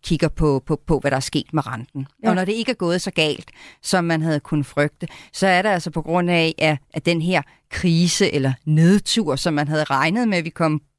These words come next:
Speaker 1: bulrende, øh, med, med, med, med recession og højere arbejdsløshed til følge, den er udeblevet. Altså, den her krisesnak, øh, både i dansk og udenlandsk økonomi, har,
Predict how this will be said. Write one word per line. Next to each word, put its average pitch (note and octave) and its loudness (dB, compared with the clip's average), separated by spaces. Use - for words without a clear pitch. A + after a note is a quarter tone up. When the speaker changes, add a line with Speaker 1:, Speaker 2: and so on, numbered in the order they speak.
Speaker 1:
bulrende, F#3 2
øh, D#3 2
med, D#3 2
med, E3 0
med, E3 0
med E3+ 0
recession F#3+ 0
og E3 0
højere E3+ 2
arbejdsløshed E3 -2
til D3+ -4
følge, D#3 2
den D#3 4
er D3 2
udeblevet. F#3 0
Altså, F3 -2
den F#3+ 0
her F#3+ 0
krisesnak, F#3+ 0
øh, E3 0
både F3+ 2
i F#3 2
dansk - -2
og F3+ 2
udenlandsk E3+ 0
økonomi, E3 -2
har, D#3+ -4